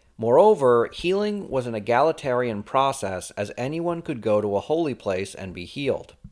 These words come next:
If a person was accused of wrongdoing, fell ill, then recovered, they could then claim that a saint healed them because they were good. Through miraculous healing, accused peoples could claim that legal charges against them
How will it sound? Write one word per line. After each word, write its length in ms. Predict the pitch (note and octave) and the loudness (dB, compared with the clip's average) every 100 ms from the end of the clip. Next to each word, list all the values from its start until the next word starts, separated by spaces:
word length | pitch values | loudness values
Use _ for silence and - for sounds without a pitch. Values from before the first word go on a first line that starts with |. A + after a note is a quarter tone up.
| - _ _ _ _ - | -20 _ _ _ _ -8
If 100 | C#3 | -2
a 80 | C#3+ | 0
person 400 | C#3+ G#3 A#3 G#3 | 0 -2 -2 -4
was 140 | E3 | -4
accused 400 | C3 - A#2+ A2+ | -4 -6 -6 -2
of 140 | G#2+ F#2+ | -2 0
wrongdoing, 720 | F2+ F2 E2+ B2+ D3 D3+ D3+ - _ _ | -2 -2 -2 -2 0 -4 -8 -18 _ _
fell 380 | - F2+ E2+ - | -6 -4 -4 2
ill, 460 | C3 D3 D3+ D3 _ _ | 4 4 0 -4 _ _
then 180 | - G2 | -6 -4
recovered, 600 | F2+ - G#3+ E3+ C#3 C3+ - _ _ | -6 0 2 4 2 0 -8 _ _
they 140 | C#3 | -4
could 180 | C#3+ C#3+ | -2 0
then 260 | D3 F3 F#3 | 2 2 -2
claim 380 | - B2+ B2 A#2+ | -4 -2 0 0
that 140 | A2 | 0
a 60 | G#2 | -2
saint 380 | - B2 A2+ E2+ | -2 -2 -2 -4
healed 300 | E3+ F#3+ A#2 | -2 -2 0
them 300 | A2 A2 A#2 | 0 0 -4
because 420 | - A2+ - F#2+ F2+ | -10 -8 -4 -4 -2
they 120 | F#2+ | -4
were 160 | G2 | -4
good. 480 | F2+ C#3 C3+ F2+ E2 - _ _ _ _ | -4 2 2 2 -6 -18 _ _ _ _
Through 320 | - F3 G#3 A3+ | -8 0 2 4
miraculous 680 | F#3+ C3+ B2+ - G#2 F2+ | 4 4 2 0 -6 -6
healing, 500 | - G3 F#3 C3 A#2+ - | -6 -2 0 0 -2 -4
accused 480 | - - F#3+ G#3+ - | -10 -8 -6 -6 -8
peoples 420 | C#3+ C3 D3 C#3+ | -8 -2 -2 -2
could 200 | D3 C3 | -8 -10
claim 400 | - G2 G2 G2 | -6 -4 -2 -2
that 160 | G2+ | -4
legal 340 | G2+ B2+ D#3 E3 | -2 -4 -2 -4
charges 520 | - A2 A2 G#2+ G#2 | -2 0 0 0 -4
against 460 | G2+ A#2+ B2 C3+ - | -6 -4 -4 -6 -8
them 260 | F2+ F#2 | -8 -8